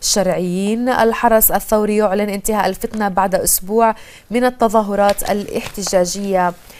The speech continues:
في إيران. الأزهر: الرئيس عباس يشارك في المؤتمر العالمي لنصرة القدس، والسلطة توافق على إعادة خمسين ميجا وات إلى خطوط الكهرباء المغذية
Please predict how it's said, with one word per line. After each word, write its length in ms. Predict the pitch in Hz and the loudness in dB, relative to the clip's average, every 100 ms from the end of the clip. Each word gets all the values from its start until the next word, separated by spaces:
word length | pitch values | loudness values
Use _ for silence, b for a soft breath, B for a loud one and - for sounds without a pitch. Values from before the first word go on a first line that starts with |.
| B B | B B
في 440 | - 214 190 185 | -8 -6 -4 -4
إيران. 440 | 196 180 160 160 220 | -2 0 0 2 2
الأزهر: 540 | 269 262 254 262 254 | 2 2 2 4 6
الرئيس 300 | 240 240 240 | 4 2 2
عباس 420 | 202 196 233 220 | 2 6 4 4
يشارك 380 | 220 - 233 220 | -4 -2 -2 -2
في 100 | 226 | -4
المؤتمر 500 | 214 226 240 220 214 | -2 -2 -2 -2 -2
العالمي 760 | 208 185 190 190 220 220 208 | 0 0 0 -2 -2 -2 -4
لنصرة 400 | 180 202 - 196 196 196 180 - | -4 -6 -4 -4 -4 -6 -4 -2
القدس، 680 | 190 185 175 - 269 - - 262 B B B | -2 -2 -6 -2 -2 0 -2 -4 B B B
والسلطة 1040 | 202 220 220 - 220 - 240 - 220 214 - | 0 4 6 4 2 -2 -4 2 4 4 2
توافق 640 | - 220 196 202 226 269 | -2 2 2 2 0 2
على 340 | 254 247 233 | 4 4 2
إعادة 380 | 214 226 226 233 | 0 -2 -4 -6
خمسين 680 | 214 220 214 - 226 220 208 | -8 -8 -4 -2 -2 -2 -2
ميجا 320 | 208 190 190 | -4 0 2
وات 300 | 180 180 202 | 4 2 0
إلى 180 | - 214 | -2 -2
خطوط 340 | - 202 208 | -4 -8 -8
الكهرباء 640 | 196 202 196 180 190 180 - | -8 -8 -8 0 0 0 -2
المغذية 720 | 196 190 170 208 - 190 180 | -4 -4 -4 -4 -4 -4 -2